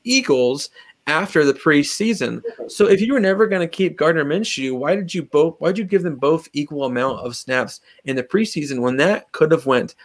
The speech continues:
solely to Trevor Lawrence to help his development?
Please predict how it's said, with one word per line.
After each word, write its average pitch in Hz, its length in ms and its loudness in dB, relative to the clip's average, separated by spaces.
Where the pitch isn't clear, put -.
solely 196 420 4
to 156 80 -8
Trevor 156 340 -2
Lawrence 131 380 0
to 139 80 -8
help 123 240 -2
his 123 100 -10
development? 120 640 -2